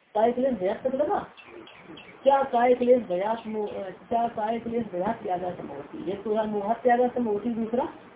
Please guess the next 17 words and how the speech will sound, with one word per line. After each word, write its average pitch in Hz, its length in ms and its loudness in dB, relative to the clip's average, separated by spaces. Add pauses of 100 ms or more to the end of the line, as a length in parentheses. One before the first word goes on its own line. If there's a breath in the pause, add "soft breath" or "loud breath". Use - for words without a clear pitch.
(200)
काय 214 160 0
क्लेश 214 240 -4
भयात 185 380 -4
त्यागा 196 300 -2 (460)
संभवती। 180 680 -6 (1040)
अब 220 460 0 (140)
आगे 214 260 -2
लगाएंगे 170 460 0
यहाँ 170 300 0
से 254 60 0 (2000)
अनात्मज्ञा 214 720 2
नाम 285 280 -2
कर्म 262 260 4
फल 240 180 4
त्याग 233 320 2
स्थिति 208 340 -8
अर्थम, 165 320 -8